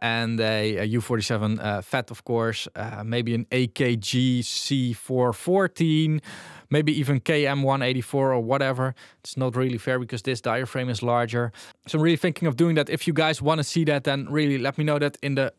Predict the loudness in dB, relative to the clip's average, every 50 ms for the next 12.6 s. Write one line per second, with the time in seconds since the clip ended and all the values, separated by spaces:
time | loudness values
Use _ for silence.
0 | _ -2 0 0 0 0 0 0 2 2 4 2 0 0 0 -2 0 2 2 2
1 | 2 2 2 2 2 2 2 2 4 4 4 2 2 2 4 2 2 2 0 0
2 | 0 2 2 2 2 2 2 2 2 4 2 2 2 0 -2 -4 -10 -20 -20 _
3 | _ _ _ -8 -6 -4 -2 2 2 4 4 4 2 2 2 2 0 0 0 -2
4 | -4 -2 0 0 0 0 -2 -4 -10 -16 -20 -18 -10 -4 -2 0 0 0 -2 0
5 | -2 -2 0 2 2 4 4 4 4 4 4 4 4 2 2 2 2 2 2 2
6 | 0 -2 -2 2 2 4 4 4 2 2 0 0 0 0 0 2 0 -2 -2 -2
7 | -2 0 0 2 2 2 0 0 -2 -2 -6 -8 -8 -10 -16 -20 _ _ -2 0
8 | 2 4 4 4 4 2 0 0 -2 -4 -4 -4 -2 -2 -2 -2 -2 -2 -2 -2
9 | -2 -2 -4 -4 -2 0 0 -2 -4 -8 -6 -6 -6 -6 -8 -12 -8 -4 -2 -2
10 | 0 -2 -2 -6 -10 -20 -20 -20 -20 -20 -20 -12 -6 -2 -2 0 2 2 2 4
11 | 4 2 2 4 4 4 6 6 4 2 0 -2 -6 -12 -8 -4 -2 -2 -2 -2
12 | -4 -4 -6 -8 -8 -4 0 0 2 2 0 -2